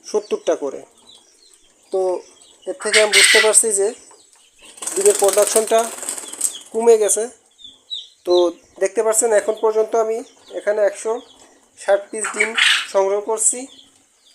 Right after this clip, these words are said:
গতকালকে এখানেও একশো ষাট পিস ডিম সংগ্রহ করছি। তো এটা হতে পারে বিভিন্ন কারণে, কারণ কোয়েল পাখি ডিম প্রতিনিয়ত দেয় একটা ছোট পাখি। ছোট পাখি ডিম দেওয়ার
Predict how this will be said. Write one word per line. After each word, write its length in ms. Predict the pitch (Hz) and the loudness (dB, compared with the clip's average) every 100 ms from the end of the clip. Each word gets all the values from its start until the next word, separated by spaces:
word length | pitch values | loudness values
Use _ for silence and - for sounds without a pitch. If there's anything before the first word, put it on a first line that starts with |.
| _ - | _ -8
গতকালকে 440 | 196 208 202 202 208 196 | -4 0 0 -2 -2 -2
এখানেও 280 | 196 220 208 | -2 0 -2
একশো 160 | 214 214 | -4 -4
ষাট 140 | 208 196 | -4 -2
পিস 140 | 214 208 202 | -4 -4 2
ডিম 120 | 208 196 | 2 4
সংগ্রহ 240 | 196 202 208 | 4 2 -2
করছি। 260 | 208 - 233 - - - - - - _ _ _ _ _ - | -2 -2 -2 -2 -2 -4 -6 -16 -20 _ _ _ _ _ -4
তো 80 | 185 180 170 - - - - _ - _ _ - | 0 0 0 -4 -8 -16 -20 _ -20 _ _ -6
এটা 140 | 196 240 214 | 0 2 2
হতে 160 | 226 226 | 2 2
পারে 140 | 233 226 | 2 2
বিভিন্ন 260 | 208 220 226 226 | 2 4 4 4
কারণে, 300 | 220 214 208 240 - _ 196 | 2 2 0 -4 -10 _ 0
কারণ 220 | 202 208 320 _ _ _ _ _ - 202 | 2 0 -4 _ _ _ _ _ 0 4
কোয়েল 180 | 208 208 | 6 6
পাখি 240 | 220 - 240 - - - - - - 165 160 | 4 4 4 4 4 0 -4 -14 -20 -12 -2
ডিম 200 | 208 208 208 - - 285 - - - - | 0 0 -4 -4 -4 -4 -6 -8 -8 0
প্রতিনিয়ত 480 | 208 220 214 208 214 202 | 2 2 4 4 4 4
দেয় 140 | 208 196 | 4 4
একটা 160 | - 185 - | 0 -4 0
ছোট 160 | 214 214 214 | 0 2 2
পাখি। 260 | 185 214 247 - - - _ _ - _ - - | 2 -2 -8 -16 -20 -20 _ _ -20 _ -6 -2
ছোট 140 | - 208 220 | 0 0 2
পাখি 180 | 208 220 202 | 0 -2 -2
ডিম 160 | 214 214 | -4 0
দেওয়ার 240 | 214 208 | 4 4